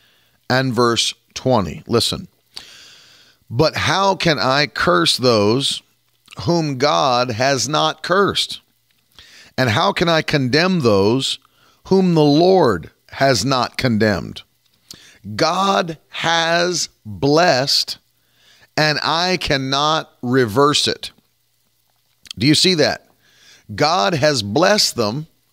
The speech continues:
and I cannot reverse it. Nobody, no demon, no devil, no person with an antichrist agenda, no government, no terrorist can reverse the blessing of God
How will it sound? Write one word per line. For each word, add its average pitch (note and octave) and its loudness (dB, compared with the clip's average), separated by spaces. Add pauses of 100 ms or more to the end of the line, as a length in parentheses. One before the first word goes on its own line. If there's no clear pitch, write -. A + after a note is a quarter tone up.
(400)
and D#3 -2 (100)
I F#3 0
cannot D#3 0
reverse E3+ 2
it. - -8 (640)
Nobody, E3 0 (540)
no G3 0
demon, D#3+ -4
no E3 0
devil, D3 -2
no F#3 2
person F3+ 0
with C3+ 0
an D3 -2
antichrist D#3 -2
agenda, D3 -2
no D3 0
government, A2+ -2 (400)
no F3 2
terrorist F3 -2 (360)
can E3 -2
reverse C3+ 0 (120)
the B2+ -2
blessing D3+ 0
of B2 -4
God G2+ 0